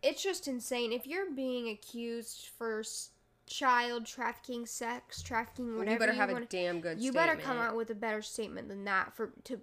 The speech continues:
Speaker 1: ease people's minds. Like, you thought that that was gonna be like, "Oh, okay."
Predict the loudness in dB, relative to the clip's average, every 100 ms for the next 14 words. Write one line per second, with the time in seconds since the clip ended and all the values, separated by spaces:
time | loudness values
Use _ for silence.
0 | -8 -6 -4 -6 -8 -8 -6 -4 -4 -4
1 | -4 -4 -4 -6 -8 -6 -6 -4 -4 -4
2 | -2 0 2 0 -2 -2 -2 -2 2 4
3 | 2 0 -2 -2